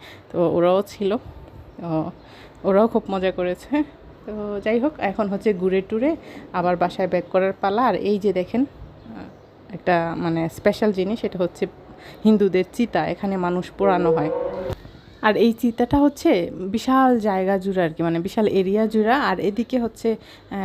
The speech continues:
একটা এমন একটা স্পেস করে দেয়া হয়েছে, ওই যে যেরকম আমরা গ্রামে পুকুর পাড়ে ঘাটলা বাদাই করি না, যেমন আমাদের গ্রামের বাড়িতে যেরকম পুকুর পাড়ে ঘাটলা আছে,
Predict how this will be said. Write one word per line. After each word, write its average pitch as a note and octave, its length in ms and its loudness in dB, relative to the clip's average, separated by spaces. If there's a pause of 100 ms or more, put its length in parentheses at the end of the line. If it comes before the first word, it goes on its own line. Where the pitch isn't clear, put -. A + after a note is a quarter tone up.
(160)
একটা G#3 340 2
এমন G3 280 2
একটা A#3+ 220 0
স্পেস A3+ 360 0
করে B3 240 2
দেয়া B3+ 220 2
হয়েছে, A#3 540 0
ওই G#3 100 -6
যে G3+ 120 -2
যেরকম G#3 320 0
আমরা G3 240 0
গ্রামে G3 460 2
পুকুর G#3+ 260 -4
পাড়ে G3+ 520 2
ঘাটলা F3+ 400 0
বাদাই G3 280 0
করি G#3 220 -2
না, B3+ 160 4
যেমন F#3+ 180 -2
আমাদের G#3 280 4
গ্রামের F#3+ 260 0
বাড়িতে F3 300 -4
যেরকম F3 260 -4
পুকুর F3 300 -8
পাড়ে F#3 160 0
ঘাটলা F#3+ 400 0
আছে, F#3 260 -4